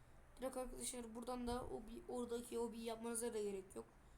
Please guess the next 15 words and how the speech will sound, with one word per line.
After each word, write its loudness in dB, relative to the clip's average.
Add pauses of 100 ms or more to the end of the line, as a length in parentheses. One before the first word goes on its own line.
(260)
Böyle 4
de -2
çıkabilirsiniz -4
direkt. -6 (1200)
Arkadaşlar 4
şu 2
an 4
Schlapp 2
Tower'ın 2 (140)
en 2
iyi 2
oyunu 0
bana 8
göre 2 (420)
dört. 4